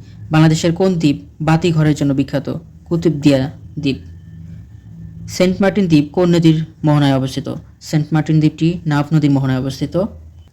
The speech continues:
ভিডিওটি ভালো লাগলে অবশ্যই একটি লাইক দিবেন। সেন্ট মার্টিন দ্বীপের আয়তন আট বর্গ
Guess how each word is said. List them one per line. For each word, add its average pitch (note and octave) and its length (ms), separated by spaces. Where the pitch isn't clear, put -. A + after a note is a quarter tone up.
ভিডিওটি D3+ 240
ভালো D3+ 200
লাগলে E3+ 240
অবশ্যই D#3 220
একটি D3 120
লাইক C3+ 160
দিবেন। D#3+ 220
সেন্ট F#3 280
মার্টিন G3 360
দ্বীপের D#3 280
আয়তন D3 320
আট D#3+ 120
বর্গ C#3 220